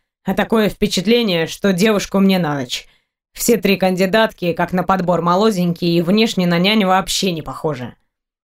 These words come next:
«Не понимаю ваших претензий». Встала со своего места и подошла вплотную к столу шефа.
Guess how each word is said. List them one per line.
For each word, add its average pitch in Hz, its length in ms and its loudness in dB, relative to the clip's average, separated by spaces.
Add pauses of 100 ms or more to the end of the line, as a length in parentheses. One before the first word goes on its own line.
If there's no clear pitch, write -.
(300)
«Не 226 160 2
понимаю 254 420 2
ваших 202 300 -2
претензий». 175 640 -2 (380)
Встала 202 380 -2
со 175 140 -12
своего 175 380 -2
места 220 400 -2
и 170 60 0
подошла 180 440 -2
вплотную 196 720 0
к - 60 -20
столу 190 340 -2
шефа. - 460 -10